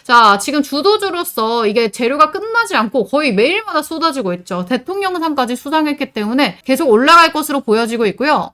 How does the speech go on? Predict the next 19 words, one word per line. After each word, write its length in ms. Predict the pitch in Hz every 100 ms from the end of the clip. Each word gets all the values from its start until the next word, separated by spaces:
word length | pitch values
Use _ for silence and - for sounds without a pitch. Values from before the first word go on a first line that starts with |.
| _
결국엔 480 | 262 277 349 349 349
중요한 400 | 240 247 294 285
건 120 | 233
뭐가 300 | 175 196 294
되겠습니까? 840 | 302 277 - 226 202 180 190 180
이 220 | 165 214 220
현대로템의 880 | 349 370 392 320 302 294 208 196
월봉 420 | 214 185 247 381 370
차트가 380 | 349 311 254
되겠죠. 480 | 190 180 180 175 170 -
여기 280 | 220 294
보이시면 560 | 226 240 254 240 226 226
박스권 560 | - - - 415 330 233
보이시죠? 420 | 180 185 - 156
아주 220 | 190 277
오랜 380 | 254 202 349 403
기간 320 | 359 247 240
박스권을 540 | 311 330 381 330 294 214
거쳤습니다. 800 | 185 247 - 226 180 175 -